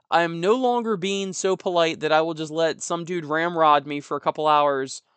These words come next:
and me just go, "Oh, well, this was my one game of the week. I guess I, I guess I just don't have fun." Like, no, I'm not doing it. So it's partially my fault because I misunderstood, um,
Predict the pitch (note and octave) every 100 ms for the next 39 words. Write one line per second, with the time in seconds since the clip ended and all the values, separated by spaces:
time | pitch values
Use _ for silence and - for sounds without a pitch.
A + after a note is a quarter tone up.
0 | _ _ - E3+ E3+ F3 D#3 D#3+ F#3 E3
1 | D#3 F#3 G3+ A#3+ B3+ A#3 G3 F3+ - F#3
2 | G3+ G3+ G#3 A3+ G#3+ C4 B3+ A3+ G3 F#3+
3 | F#3 - - D#3 D#3+ E3+ G3+ G3 G3 -
4 | D#3 D3+ E3 G#3 G3+ G#3+ - A3+ A3+ A#3
5 | G#3+ B3+ B3 A3+ - F#3+ G#3+ E3 - D#3
6 | D#3 F#3+ C#3+ - _ _ _ _ _ -
7 | - G#3 F#3 - D4 D4+ A#3+ G3+ F3+ -
8 | D#3+ C#3+ D3 D#3+ C#3+ C#3+ C#3+ - - D#3+
9 | F3+ G#3 - E3+ D#3+ D3 - D#3+ C3+ A#2+
10 | C3+ _ _ _ _ - C#3+ C#3+ C3+ C3+
11 | -